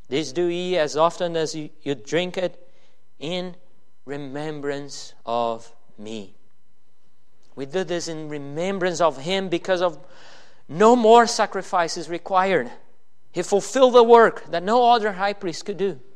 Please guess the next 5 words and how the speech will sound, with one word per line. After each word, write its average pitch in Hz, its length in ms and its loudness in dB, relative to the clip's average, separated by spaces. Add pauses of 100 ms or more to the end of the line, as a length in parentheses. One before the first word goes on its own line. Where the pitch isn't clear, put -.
(880)
He 202 120 -4 (240)
completed 208 640 4
it. 139 280 -4 (360)
It's 160 320 -2
done. 175 500 2